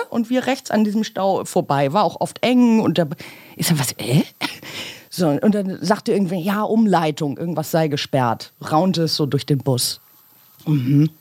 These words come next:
Und wir fahren, ich denk so, oh, interessante Dörfer, hier summt. Und also wie die auch alle hießen und so, ne?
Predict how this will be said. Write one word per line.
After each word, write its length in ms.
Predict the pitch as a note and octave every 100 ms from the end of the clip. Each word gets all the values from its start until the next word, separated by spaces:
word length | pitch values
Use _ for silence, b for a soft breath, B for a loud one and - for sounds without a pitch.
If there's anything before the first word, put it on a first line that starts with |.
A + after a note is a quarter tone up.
| B B B B B B B B
Und 140 | - D#3+
wir 100 | D3+
fahren, 340 | - D3+ G#3
ich 80 | F#3
denk 140 | C#3+
so, 80 | - G#2
oh, 120 | A#2+
interessante 580 | C3+ D3+ C#3 C#3 D3+ D3
Dörfer, 360 | B2+ D3 C3+ C#3+
hier 220 | - C3+
summt. 760 | - D3+ G3+ G3+ F#3+ - - - - - B B B B B _
Und 340 | F3+ D#3+ D3+
also 160 | E3 E3
wie 80 | F#3+
die 100 | -
auch 120 | -
alle 180 | E3 E3
hießen 420 | F#3 C4+ - A3
und 160 | F#3
so, 300 | F#3+ F#3 F3
ne? 160 | E3 B3